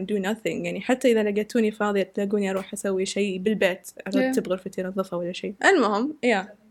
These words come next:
Speaker 1: أ-، أ-، رهف، يعني، اللي تحب تجرب أشياء كثيرة في الحياة.
Speaker 2: مم.
Speaker 1: That's it. If you wanna know more.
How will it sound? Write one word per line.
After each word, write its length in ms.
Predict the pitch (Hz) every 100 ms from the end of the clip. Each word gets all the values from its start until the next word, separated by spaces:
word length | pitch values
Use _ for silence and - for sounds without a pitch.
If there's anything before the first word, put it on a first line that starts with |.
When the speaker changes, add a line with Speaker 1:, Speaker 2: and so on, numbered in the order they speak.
| - _
Speaker 1:
أ-، 160 | 208 190 -
أ-، 220 | 208 175
رهف، 460 | 226 208 247 - - 330 _ _
يعني، 500 | 185 185 185 190 202 -
اللي 220 | 196 196 196
تحب 200 | - 214
تجرب 340 | 214 - 233 233
أشياء 240 | 220 262
كثيرة 340 | - 233 311 233
في 100 | 214
الحياة. 360 | 196 208 220 226 _ _ _ _ _ -
Speaker 2:
مم. 160 | 202 208 240
Speaker 1:
That's 180 | 370 - 440
it. 240 | 427 - - _ _ _ _ _
If 40 |
you 120 | -
wanna 200 | 208 196 190
know 100 | 190 214
more. 380 | 285 262 208